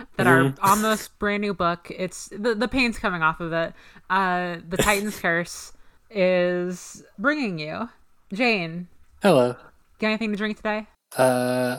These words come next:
Speaker 2: as, as every week, I just have a tall glass of water.
Speaker 1: I also have a crisp bottle of water, so one of us is more environmentally friendly than the other, but, you
Speaker 2: <laughs>
Speaker 1: know, it's okay.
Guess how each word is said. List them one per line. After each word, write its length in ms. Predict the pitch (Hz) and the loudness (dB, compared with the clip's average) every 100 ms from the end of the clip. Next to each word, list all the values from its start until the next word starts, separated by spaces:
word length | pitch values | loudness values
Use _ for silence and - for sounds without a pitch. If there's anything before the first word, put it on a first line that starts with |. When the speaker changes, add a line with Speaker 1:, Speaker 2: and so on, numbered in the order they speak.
| - | 2
Speaker 2:
as, 300 | 143 143 - | 4 4 2
as 320 | 156 147 127 | 4 4 4
every 280 | 131 127 131 | 4 6 4
week, 300 | 127 123 - | 6 4 2
I 80 | 117 | -2
just 160 | 117 | 0
have 160 | 123 117 | 2 2
a 40 | |
tall 200 | 113 127 | 4 2
glass 300 | 120 117 113 | 4 2 2
of 80 | 123 | 0
water. 420 | 120 113 131 - _ _ _ - | 0 -2 -4 -8 _ _ _ -4
Speaker 1:
I 100 | 190 | 2
also 240 | 202 208 220 | 2 2 0
have 200 | 208 180 | 0 0
a 80 | 160 | -4
crisp 460 | - 226 220 - | -6 -4 -4 2
bottle 320 | 185 170 156 151 | 4 6 4 -4
of 100 | 143 | -2
water, 460 | 139 143 151 180 | 0 0 -4 -8
so 460 | - 185 160 156 160 - - _ _ _ | -6 -2 0 0 -4 -14 -20 _ _ _
one 180 | 208 277 | 0 0
of 100 | 240 | 2
us 220 | 202 - | 2 0
is 320 | 185 170 - - - _ - | -4 -4 -10 -16 -20 _ -6
more 340 | 202 208 196 | -2 2 2
environmentally 640 | 180 185 180 175 208 190 165 | 4 4 4 2 -2 -4 -4
friendly 300 | 170 160 160 | -4 -4 -6
than 180 | 160 156 | -6 -4
the 120 | 151 | -2
other, 320 | 151 160 180 | 0 2 4
but, 200 | 247 - | 4 4
you 60 | 233 | 0
Speaker 2:
<laughs> 20 | |
Speaker 1:
know, 280 | 147 139 190 180 | 0 0 -2 -4
it's 160 | 233 | -2
okay. 480 | 220 - 160 139 196 | 0 0 0 -2 -4